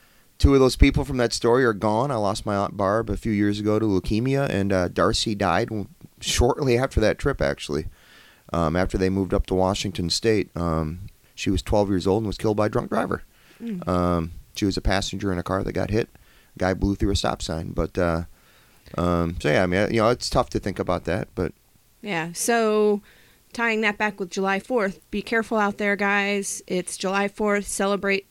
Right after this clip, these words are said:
Speaker 2: but
Speaker 1: Yeah.
Speaker 2: celebrate responsibly.
Speaker 1: Technically, when they're listening to this, it's July fifth.
Speaker 2: Okay, w-, well, anyway.
Speaker 1: Yeah,
Speaker 2: <laughs>
Speaker 1: I
Speaker 2: Celebrate responsibly the whole weekend, 'cause people will be partying through
Speaker 1: Oh,
Speaker 2: the
Speaker 1: yeah.
Speaker 2: weekend.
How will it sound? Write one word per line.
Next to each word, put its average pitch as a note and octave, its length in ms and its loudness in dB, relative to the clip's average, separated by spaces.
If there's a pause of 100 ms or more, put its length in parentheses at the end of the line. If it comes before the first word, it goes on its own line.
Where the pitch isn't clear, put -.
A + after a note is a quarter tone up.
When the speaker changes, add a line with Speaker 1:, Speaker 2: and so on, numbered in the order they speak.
Speaker 2:
but - 120 -4
Speaker 1:
Yeah. - 60 -8
Speaker 2:
celebrate F#3 440 0
responsibly. F3+ 880 -2
Speaker 1:
Technically, B2 400 2
when G2+ 140 4
they're F#2 100 4
listening F#2 300 0
to E2 60 4
this, D2+ 200 2
it's D#2 100 -4
July D#2 300 0
fifth. - 340 -4 (120)
Speaker 2:
Okay, G#3 300 -2
w-, G3 260 -4 (100)
well, G3 320 -2 (460)
anyway. G3+ 500 0 (160)
Speaker 1:
Yeah, D#2+ 240 6
Speaker 2:
<laughs> - 40 4
Speaker 1:
I B2 140 10
Speaker 2:
Celebrate D4 320 4
responsibly A3+ 600 0
the G3 100 0
whole G#3+ 180 2
weekend, F3+ 380 0
'cause G3+ 140 -6
people F#4+ 220 4
will - 20 0
be F3 140 -6
partying D#3 380 -8
through - 140 0
Speaker 1:
Oh, A2+ 40 6
Speaker 2:
the F#2+ 80 6
Speaker 1:
yeah. F2+ 80 4
Speaker 2:
weekend. D#3+ 320 -2